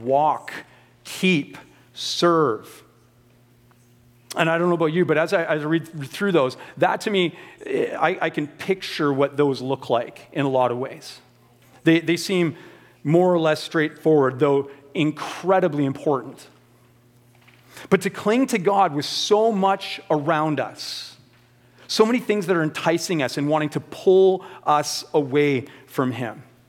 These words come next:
See, I know some of you might be thinking, "Chris, you keep singing cling, but you know what? I don't, I don't cling, right? I, I, I hang out with, I, I, I chill with, I, I spend time with, but, but I don't cling, I don't do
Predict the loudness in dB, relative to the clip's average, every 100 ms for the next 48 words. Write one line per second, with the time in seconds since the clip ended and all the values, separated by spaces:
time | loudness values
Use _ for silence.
0 | _ _ _ _ -20 -10 0 2 2 -4
1 | -4 -4 -2 -4 -4 -6 -8 -8 -6 -6
2 | -6 -8 -6 -2 -2 -2 -8 -20 -14 -2
3 | 0 0 -2 -4 -6 -2 0 0 0 -2
4 | -4 -8 -4 -4 -4 -12 -4 -2 -2 -4
5 | -8 -2 -2 -2 -12 -18 -4 -2 0 0
6 | 0 0 -2 -2 -2 0 0 0 -2 -4
7 | -4 -2 -2 0 -4 -4 -2 0 0 0
8 | 0 0 0 -2 -6 -8 -2 -2 -2 -6
9 | -4 -2 0 0 -2 -6 -16 -20 -20 0
10 | 0 0 -2 -2 0 -2 -4 -6 0 0
11 | 0 0 -2 -6 -6 0 2 2